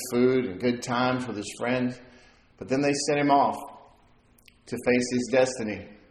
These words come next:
And we know that he entered into Jerusalem along with all the other Passover lambs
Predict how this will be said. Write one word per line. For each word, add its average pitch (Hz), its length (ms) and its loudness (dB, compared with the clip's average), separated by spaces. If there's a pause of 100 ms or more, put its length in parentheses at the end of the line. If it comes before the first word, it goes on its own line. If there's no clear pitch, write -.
(840)
And 107 100 -6
we 123 120 4
know 127 260 8
that 123 160 2
he 127 160 2
entered 123 240 4
into 127 300 2
Jerusalem 120 720 0 (3250)
along 127 340 6
with 120 100 4
all 135 240 8
the 135 100 6
other 123 400 4 (840)
Passover 127 580 4
lambs 120 500 2